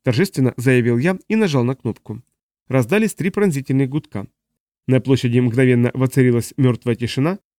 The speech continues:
и через несколько мгновений весь народ как ветром сдуло.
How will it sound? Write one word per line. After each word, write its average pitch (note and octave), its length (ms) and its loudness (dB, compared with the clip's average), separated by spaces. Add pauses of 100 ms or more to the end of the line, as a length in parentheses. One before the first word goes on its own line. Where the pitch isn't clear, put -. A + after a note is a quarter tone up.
и B2+ 100 0
через B2+ 380 0
несколько B2+ 500 0
мгновений A#2+ 540 0 (220)
весь B2 220 0
народ C#3 260 0
как F#3+ 200 -4
ветром A#2 260 -2
сдуло. G#2 380 -6